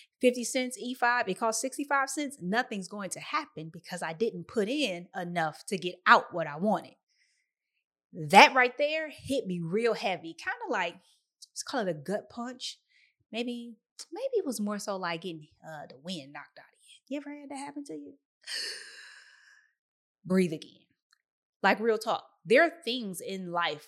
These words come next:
currently right now that I, I had, I had to walk through this last week and one, definitely wanted to share with you guys, like, man, where I, I believe that there is more. I believe that there's something,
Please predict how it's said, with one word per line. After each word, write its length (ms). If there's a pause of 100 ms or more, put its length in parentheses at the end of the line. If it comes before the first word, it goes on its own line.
currently 380
right 240
now 260
that 140
I, 300
I 20
had, 340
I 40
had 160
to 60
walk 260
through 100
this 180
last 320
week 160
and 100
one, 160
definitely 280
wanted 220
to 60
share 220
with 140
you 80
guys, 320
like, 200
man, 320 (540)
where 180
I, 420 (760)
I 100
believe 520
that 140
there 200
is 120
more. 420
I 80
believe 680 (320)
that 180
there's 280
something, 480